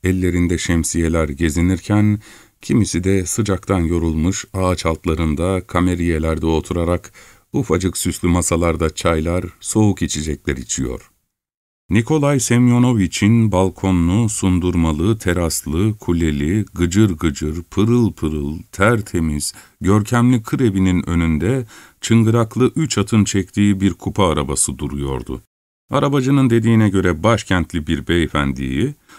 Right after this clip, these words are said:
al aşağı ver yukarı sıkı bir pazarlık sonunda on beş rubleye getirmişti. Liberal düşünceli olmakla ün yapan bu beyefendi, çara bağlılık havası verilen ama aslında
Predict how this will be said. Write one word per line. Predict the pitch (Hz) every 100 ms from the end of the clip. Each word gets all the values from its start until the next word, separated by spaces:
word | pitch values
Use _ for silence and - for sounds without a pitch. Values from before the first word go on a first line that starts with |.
| -
al | - 135
aşağı | 98 - 85
ver | 95 123
yukarı | 85 73 82 78
sıkı | 120 127 117 123
bir | 107
pazarlık | - 92 92 90 -
sonunda | 82 80 78 -
on | - 139 98
beş | 78 -
rubleye | 82 71 73 69
getirmişti. | 67 67 67 65 62 - 55 - _ _ _ -
Liberal | - 117 123 127 123
düşünceli | 104 104 95 95 92
olmakla | 90 90 85 - 82
ün | 95 90
yapan | 80 73 80 71
bu | 101
beyefendi, | 90 73 - 65 64 107 170 _ _ _ _ -
çara | 113 113
bağlılık | 107 101 92 95 92
havası | 92 87 - 80
verilen | 76 73 71 139
ama | 147 110 107
aslında | 98 - 101 95 92